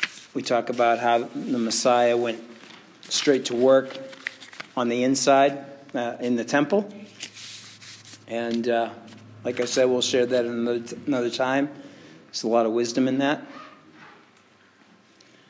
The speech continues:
But this morning, it's of utmost importance for everyone who's here or, or anyone who might be watching on television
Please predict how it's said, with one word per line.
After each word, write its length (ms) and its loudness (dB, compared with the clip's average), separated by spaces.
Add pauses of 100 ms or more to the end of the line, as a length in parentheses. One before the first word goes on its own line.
(280)
But 120 -2
this 200 0
morning, 540 2 (1600)
it's 120 -4
of 120 0
utmost 800 2 (460)
importance 760 -4
for 240 -6
everyone 520 0
who's 300 -4
here 440 -2 (180)
or, 160 -8 (100)
or 140 -6
anyone 360 -2
who 80 -6
might 220 -6
be 80 -8
watching 480 -6
on 140 -10
television 720 -12